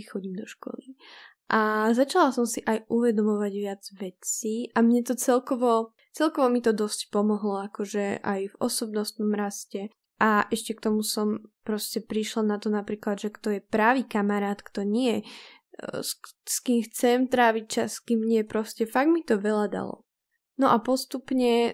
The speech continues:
sa to začalo uvoľňovať a potom bolo vlastne to leto. My sme ešte, myslím, že posledný deň sme si išli len pre vysvedčenie. A ešte deň predtým sme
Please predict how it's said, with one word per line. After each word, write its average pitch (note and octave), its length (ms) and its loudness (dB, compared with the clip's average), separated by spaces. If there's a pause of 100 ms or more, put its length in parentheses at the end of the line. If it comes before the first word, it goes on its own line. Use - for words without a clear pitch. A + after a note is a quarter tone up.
sa A3+ 160 -6
to A3+ 80 -6
začalo A3+ 560 -2
uvoľňovať A3+ 720 0
a G3+ 320 -2
potom G3+ 320 -2
bolo G3+ 160 -2
vlastne G#3+ 480 -4
to G#3 160 -10
leto. G#3 480 -2
My A#3 80 2
sme A#3 240 0
ešte, G#3+ 320 -2
myslím, A3 480 -2
že G#3+ 80 -2
posledný A3+ 560 -2
deň G#3 320 0
sme G#3+ 160 0
si G3+ 160 -6
išli G#3+ 240 -8
len G#3 160 -2
pre G3 240 -6
vysvedčenie. G#3+ 720 -6 (480)
A A3+ 100 2
ešte B3 220 2
deň A#3+ 240 6
predtým A3+ 400 2
sme G#3+ 100 0